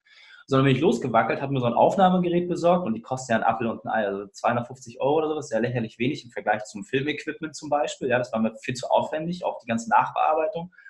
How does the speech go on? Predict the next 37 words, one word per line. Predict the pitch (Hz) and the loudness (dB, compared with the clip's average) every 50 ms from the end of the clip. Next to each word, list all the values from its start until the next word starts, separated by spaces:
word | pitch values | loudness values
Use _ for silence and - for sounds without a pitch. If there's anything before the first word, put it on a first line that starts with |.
| - _ - | -20 _ -4
Ton | 123 127 131 | 0 4 4
hab | 143 147 | 4 4
ich | 139 135 | 2 0
gesagt, | 135 131 117 123 - | -2 -2 -2 -4 -4
ist | - 151 | -6 -6
easy, | 151 135 110 | -4 -4 -2
sabbelst | 98 117 117 113 117 117 117 | -2 0 0 0 0 -2 -4
du | 107 | 0
rein, | 101 127 139 156 165 - | 2 2 2 2 0 -4
drückst | - 123 - - _ | -8 -16 -20 -8 _
drauf, | 131 135 139 139 135 | -2 -2 -2 -2 -4
hast | 127 - 123 | -8 -8 -6
eine | 113 | -4
gute | 113 113 95 | -2 -2 0
Aufnahme, | 127 135 - 147 143 139 139 139 139 - - | -2 -2 -2 -2 -2 -2 -2 -4 -6 -10 -6
fertig, | - 101 92 90 90 - - _ | -4 -2 -2 -2 -2 -6 -10 _
muss | - 117 117 | -10 -10 -8
man | 110 107 | -8 -8
nicht | 110 - | -10 -8
viel | 107 104 | -4 -2
machen. | 113 110 - - - _ - - - - - - - - - - - - | -2 -2 -2 -4 -12 _ -20 -20 -20 -20 -20 -20 -20 -20 -20 -20 -20 -18
So, | _ - 110 | _ -4 -2
und, | 110 110 110 - 110 | 0 0 0 0 2
ähm, | 107 110 110 110 107 107 107 - - - | 4 4 4 4 2 0 -2 -6 -12 -18
dann | - - - 117 113 127 | -16 -2 2 4 6 6
hab | 139 147 | 4 4
ich | - | 2
zum | - - - | -2 -2 0
Anfang | - 123 139 - - 156 | 0 0 0 0 -2 -2
die | 127 - | -2 0
ersten | 113 131 - - - 127 | 0 0 0 -2 -6 -12
zwölf | - - 139 139 135 135 | -8 -4 -2 -2 -2 0
Folgen | - 135 135 131 - - | 0 0 0 0 0 0
tatsächlich | - 117 117 - 131 120 - 113 117 | 0 0 0 0 -4 -4 -6 -6 -6
im | 117 107 | -2 2
Auto | - 107 - - - | 4 4 4 4 2
aufgenommen. | - - - - - 180 180 190 220 233 233 - | 0 0 -2 -2 0 2 2 2 2 0 -2 -6